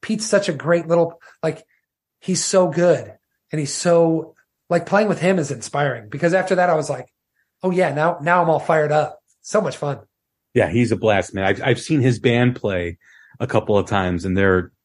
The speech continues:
Speaker 2: fantastic. And his E P that he put out last year was just great too, as well. So
Speaker 1: All screwed up.
Speaker 2: Yeah.
Speaker 1: Yeah, dude. It's good.
Speaker 2: Fantastic. Well, hey, man, it's been fantastic talking with you. And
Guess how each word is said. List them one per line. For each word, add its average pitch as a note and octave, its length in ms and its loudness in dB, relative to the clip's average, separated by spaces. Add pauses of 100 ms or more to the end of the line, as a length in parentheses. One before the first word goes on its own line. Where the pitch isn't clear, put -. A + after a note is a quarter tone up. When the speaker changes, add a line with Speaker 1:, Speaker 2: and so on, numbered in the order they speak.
Speaker 2:
fantastic. F#2+ 640 -2
And F#2+ 80 -4
his F2 140 -4
E A2+ 140 0
P G#2+ 240 -2
that F#2+ 120 -2
he F#2 60 -2
put G2 220 -4
out F2+ 180 -4
last F#2+ 260 -8
year F#2+ 140 -4
was E2+ 160 -8
just F2+ 180 -8
great F2 300 -2
too, F#2+ 140 -2
as E2+ 100 -6
well. F2 300 -4 (420)
So F#2+ 180 -6
Speaker 1:
All D#3 180 0
screwed F#3 300 -2
up. G3 320 -2 (400)
Speaker 2:
Yeah. A2+ 220 2
Speaker 1:
Yeah, E3+ 60 -2
dude. C#3+ 240 -8
It's D3+ 180 0
good. G3 240 0 (1040)
Speaker 2:
Fantastic. A2 580 0 (840)
Well, E3+ 120 2
hey, A3 140 4
man, G3 180 4
it's F#3 140 0
been F#3+ 180 0
fantastic G3+ 560 2
talking G3 320 0
with F3+ 160 2
you. B3 480 2
And D3+ 680 0